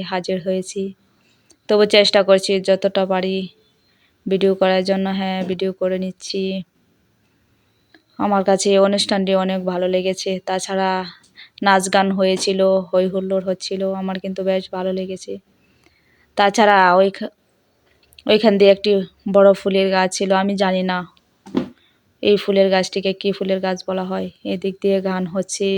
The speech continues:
নাচানাচি হচ্ছে। আমি অনেক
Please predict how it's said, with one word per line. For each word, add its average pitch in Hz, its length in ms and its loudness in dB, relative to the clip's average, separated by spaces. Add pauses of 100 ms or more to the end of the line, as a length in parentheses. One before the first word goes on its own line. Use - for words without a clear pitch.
(1040)
নাচানাচি 190 680 0
হচ্ছে। 185 420 -2 (400)
আমি 208 280 -2 (920)
অনেক 208 240 4